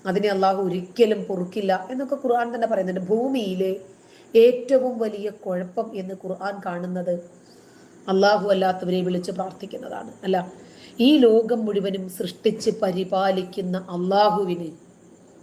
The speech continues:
ഈ അള്ളാഹുവിനെ ഒരാൾ പാടി പുകഴ്ത്തിയിട്ടില്ലെങ്കിൽ, ഈ അള്ളാഹുവിനെ ഒരാൾ ആരാധിച്ചിട്ടില്ലെങ്കിൽ എന്തിത്ര പ്രശ്നം?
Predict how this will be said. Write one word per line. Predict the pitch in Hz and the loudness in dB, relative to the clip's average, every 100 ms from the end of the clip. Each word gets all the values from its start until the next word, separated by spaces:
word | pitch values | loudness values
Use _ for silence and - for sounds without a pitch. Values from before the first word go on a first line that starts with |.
| - - - - | -20 -20 -20 -2
ഈ | 269 | 4
അള്ളാഹുവിനെ | 277 262 277 269 269 254 | 4 6 4 4 2 2
ഒരാൾ | 233 220 214 214 | 4 4 2 0
പാടി | 214 214 208 214 | 0 2 2 0
പുകഴ്ത്തിയിട്ടില്ലെങ്കിൽ, | 220 208 190 185 196 175 180 180 180 180 190 - _ _ - - - - - | -4 -4 -4 -4 -6 -8 -8 -10 -10 -10 -16 -20 _ _ -20 -20 -20 -20 4
ഈ | 262 | 4
അള്ളാഹുവിനെ | 262 262 269 262 254 254 | 6 4 4 2 0 4
ഒരാൾ | 240 226 220 214 | 6 6 4 4
ആരാധിച്ചിട്ടില്ലെങ്കിൽ | 202 208 214 214 214 214 202 185 185 180 180 196 | 4 4 2 2 -4 -4 -6 -6 -6 -6 -8 -8
എന്തിത്ര | 202 226 262 285 - 185 | -10 -10 -12 -12 -10 -12
പ്രശ്നം? | 180 170 - - 190 | -10 -12 -12 -10 -12